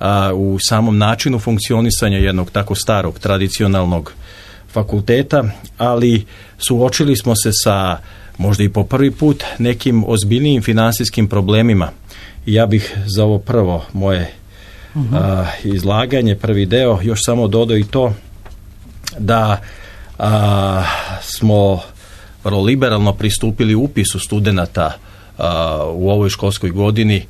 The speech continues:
Speaker 1: omogućili, a, različitim dovijanjima i, a,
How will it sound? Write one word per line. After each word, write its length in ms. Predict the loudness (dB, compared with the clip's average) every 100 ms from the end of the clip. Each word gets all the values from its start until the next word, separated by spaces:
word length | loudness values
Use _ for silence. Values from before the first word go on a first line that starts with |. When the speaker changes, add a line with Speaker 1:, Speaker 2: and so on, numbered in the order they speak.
| -18 -16 -6
Speaker 1:
omogućili, 800 | -2 0 0 0 2 2 0 -4 -14 -20 -10
a, 320 | -4 -2 -4 -4 -6
različitim 640 | -2 -2 0 0 0 2 2
dovijanjima 720 | 2 2 2 2 2 2 -2 -4 -14 -20 -20 -20 -10
i, 360 | -4 0 0 -2 -6 -6
a, 460 | -4 -2 -4 -6